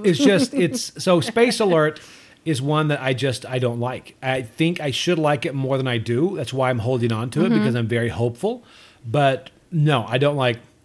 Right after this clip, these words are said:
Speaker 1: I don't like Space Alert. So
Speaker 2: Okay.
Speaker 1: there we go. That's mine. That's two thousand eight Space Alert.
Speaker 2: Okay, my next one is Sheriff of Nottingham. Once
Speaker 1: I
Speaker 2: again, it's
Speaker 1: figured,
Speaker 2: the, it's the lying thing.
Speaker 1: I
Speaker 2: Yeah,
Speaker 1: figured this
Speaker 2: yeah.
Speaker 1: would be, this is, yeah,
Speaker 2: <laughs>
Speaker 1: I
Speaker 2: I will play, I will happily play this game.
Speaker 1: Yeah, and you have a lot.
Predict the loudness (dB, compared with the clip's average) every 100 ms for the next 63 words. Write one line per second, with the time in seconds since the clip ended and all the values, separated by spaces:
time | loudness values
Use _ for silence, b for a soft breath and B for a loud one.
0 | _ _ -4 -2 0 0 0 -4 -10 _
1 | 2 4 4 0 0 2 4 2 0 0
2 | -2 -2 -2 2 4 4 2 2 0 0
3 | -2 -8 -12 _ _ 2 6 6 8 8
4 | 8 6 6 4 4 2 4 6 8 8
5 | 6 2 4 4 4 0 -4 -10 -18 b
6 | b b b b b b b b 6 8
7 | 8 8 8 8 6 6 0 2 2 6
8 | 6 4 0 -2 -2 -2 4 6 6 6
9 | 4 4 4 2 2 2 2 8 10 12
10 | 10 8 6 4 2 -2 0 2 6 8
11 | 6 6 6 8 8 8 8 6 4 2
12 | 2 2 0 -6 -10 -2 0 4 4 4
13 | 4 2 0